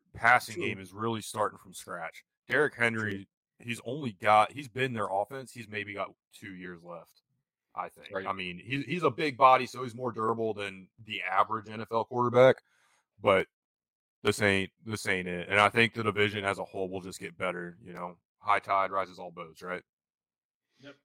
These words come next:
Speaker 2: And if Ryan Tannehill's off the books, that certainly speeds up the rebuild, even though I am giving up a first rounder next year. So we're gonna force that trade.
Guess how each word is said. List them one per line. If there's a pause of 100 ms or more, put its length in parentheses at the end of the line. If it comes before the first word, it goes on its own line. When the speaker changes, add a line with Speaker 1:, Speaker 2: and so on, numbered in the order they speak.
Speaker 2:
And (360)
if (340)
Ryan
Tannehill's
off
the
books,
that
certainly
speeds
up
the
rebuild,
even
though
I
am
giving
up (800)
a
first
rounder
next
year. (1500)
So
we're
gonna
force
that
trade.